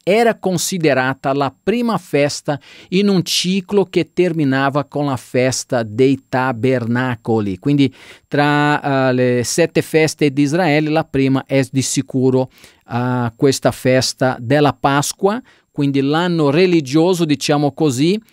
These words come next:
incominciava, eh, tra marzo e aprile, mentre invece l'anno civico era, ossia lì la fine era tra settembre e ottobre, quindi quando dopo incominciava l'anno nuovo, cosa che di nuovo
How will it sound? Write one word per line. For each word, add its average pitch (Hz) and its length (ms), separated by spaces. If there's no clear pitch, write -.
incominciava, 143 1400
eh, - 340
tra 143 180
marzo 147 640
e 156 140
aprile, 165 680
mentre 156 400
invece 143 420
l'anno 139 320
civico 135 800
era, 135 760
ossia 127 300
lì 131 240
la 131 160
fine 165 640
era 139 380
tra 127 200
settembre 135 720
e 135 220
ottobre, 143 840
quindi 139 260
quando 143 320
dopo 156 260
incominciava 131 800
l'anno 147 280
nuovo, 131 280
cosa 160 300
che 156 160
di 160 120
nuovo 170 440